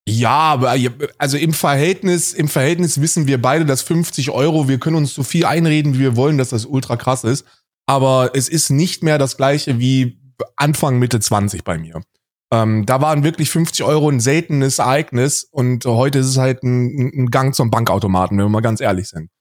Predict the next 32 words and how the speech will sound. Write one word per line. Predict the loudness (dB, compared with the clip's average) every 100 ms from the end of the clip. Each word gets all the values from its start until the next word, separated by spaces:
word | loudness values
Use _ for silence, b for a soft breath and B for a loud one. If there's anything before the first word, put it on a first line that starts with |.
| _ _ _ _
Ähm, | 0 2 0 -2 -6 _ _ _ _
und | 0 2
dann | 2
bin | 2
ich | 0
ja | 0
direkt | 2 2 0 0
nach | 0
dem | 2
Studium | 0 0 2 2 2 0
in | 0
die | 0 2
L | 0
C | 0 0
S | 0
gekommen, | -2 -2 -2 0
also | 0 -2
die | -2 -2
Profiliga | 0 0 0 0 2 2 2 0 -2 -2
League | -2 0
of | 0
Legends | 0 0 0 0
und | 2 0
hab | 0
da | 0
gecoacht. | -2 0 -2 -2 -6 -14 _ _ _ _ _ -16 -4
Und | 0
da |
gab's | 0 0 0
ja | 0
auch | 0
Gehalt. | 0 0 -2 -6